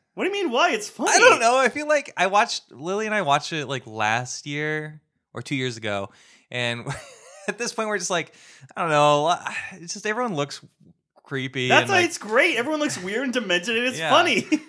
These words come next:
Speaker 1: <laughs>
Speaker 2: Jim Carrey's funny, uh, for sure. Like, he's great in that movie.
Speaker 1: Yeah, he, it's literally the Jim Carrey show. That's why it's funny.
Speaker 2: Yeah. Is that partly why you're so excited for Sonic the Hedgehog two?
Speaker 1: A little bit, yeah.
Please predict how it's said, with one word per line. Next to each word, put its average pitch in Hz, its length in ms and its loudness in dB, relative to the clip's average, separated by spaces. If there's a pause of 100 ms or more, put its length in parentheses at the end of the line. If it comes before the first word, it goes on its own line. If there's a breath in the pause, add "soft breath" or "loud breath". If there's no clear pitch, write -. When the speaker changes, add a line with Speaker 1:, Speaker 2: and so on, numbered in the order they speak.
(160)
Speaker 1:
<laughs> - 340 -20
Speaker 2:
Jim 151 180 -14
Carrey's 185 360 -8
funny, 104 440 -12 (200)
uh, 104 380 -10
for 113 160 -14
sure. 107 400 -14
Like, - 120 -14
he's 110 140 -14
great 104 200 -10
in - 60 -20
that 98 120 -14
movie. - 120 -14
Speaker 1:
Yeah, 381 80 -6
he, 202 180 -10
it's 208 180 -6 (160)
literally 247 220 -2
the 214 120 -6
Jim 190 200 -6
Carrey 214 360 -10
show. 113 320 -8
That's 123 180 -6
why 190 120 -10
it's 180 220 -6
funny. 202 380 -10
Speaker 2:
Yeah. 101 260 -10 (200)
Is 117 120 -6
that 139 120 0
partly 147 280 -2
why 120 140 2
you're 127 100 -2
so 135 120 -6
excited 120 340 -4
for - 100 -12
Sonic 107 280 -4
the 107 80 -8
Hedgehog 107 360 -4
two? 107 260 -2
Speaker 1:
A - 20 -2
little 143 200 -4
bit, 147 220 -4
yeah. 139 280 -4